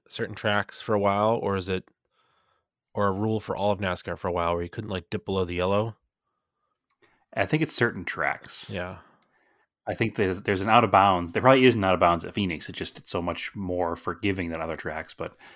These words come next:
Speaker 2: there's always been an out of bounds, and I think it's, you know, a safety thing. Like, they don't want people going down there and doing dumb things. So
Speaker 1: Passing
Speaker 2: I'm
Speaker 1: the
Speaker 2: sure
Speaker 1: grass.
Speaker 2: there's a,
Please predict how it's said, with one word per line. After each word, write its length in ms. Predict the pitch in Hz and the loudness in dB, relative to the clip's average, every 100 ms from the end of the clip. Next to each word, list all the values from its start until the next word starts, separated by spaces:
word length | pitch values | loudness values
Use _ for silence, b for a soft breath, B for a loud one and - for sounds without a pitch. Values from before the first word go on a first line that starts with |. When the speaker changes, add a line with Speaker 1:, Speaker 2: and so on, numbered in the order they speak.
| B | B
Speaker 2:
there's 140 | 104 110 | -2 2
always 180 | 120 | 4
been 140 | 104 101 | 4 0
an 80 | 95 | 0
out 120 | 90 | -2
of 80 | 82 | 0
bounds, 400 | 90 85 78 80 | 0 0 -4 -8
and 60 | 85 | -8
I 40 | |
think 200 | - - | -8 -12
it's, 200 | - - - | -12 -14 -12
you 80 | |
know, 220 | 90 78 - | -10 -8 -8
a 80 | - | -8
safety 380 | 82 85 85 | -6 -8 -10
thing. 220 | 73 76 - | -14 -18 -16
Like, 160 | 82 - | -14 -8
they 80 | |
don't 220 | 87 90 90 | -6 -4 0
want 300 | 87 92 71 | 0 0 -2
people 200 | - 82 | -14 -10
going 240 | 82 80 80 | -8 -8 -6
down 200 | 76 78 | -6 -6
there 180 | 78 | -8
and 200 | 76 76 80 - | -10 -14 -20 -20
doing 260 | 98 80 80 | -14 -12 -12
dumb 280 | 82 78 80 | -10 -10 -10
things. 340 | 82 76 76 | -10 -10 -12
So 340 | - - 76 76 _ B B - | -14 -12 -12 -14 _ B B -2
Speaker 1:
Passing 280 | - - 156 | 0 2 2
Speaker 2:
I'm 20 | |
Speaker 1:
the 60 | |
Speaker 2:
sure 140 | 165 190 | 2 4
Speaker 1:
grass. 300 | 180 156 107 | 6 4 4
Speaker 2:
there's 180 | 82 82 - B | 0 -4 -8 B
a, 120 | 120 | -8